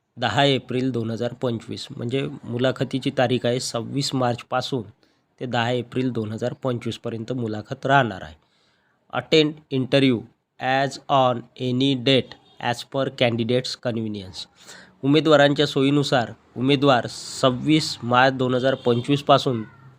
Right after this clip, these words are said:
ते दहा एप्रिल दोन हजार पंचवीसपर्यंत कोणत्याही तारखेला या ठिकाणी मुलाखतीला उपस्थित राहू शकतात. कारण या ठिकाणी त्यांनी तसं लिहिलेलं आहे, उमेदवारांच्या सोयीनुसार उमेदवार या तारखेपासून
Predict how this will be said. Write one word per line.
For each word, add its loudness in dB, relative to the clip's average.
ते 4
दहा 2
एप्रिल 2
दोन 2
हजार 2
पंचवीसपर्यंत 0
कोणत्याही 2
तारखेला 2
या 2
ठिकाणी 2
मुलाखतीला 0
उपस्थित -2
राहू 4
शकतात. -2
कारण 0
या 0
ठिकाणी 0
त्यांनी 0
तसं 0
लिहिलेलं 4
आहे, -2
उमेदवारांच्या -2
सोयीनुसार -6
उमेदवार 0
या 0
तारखेपासून 0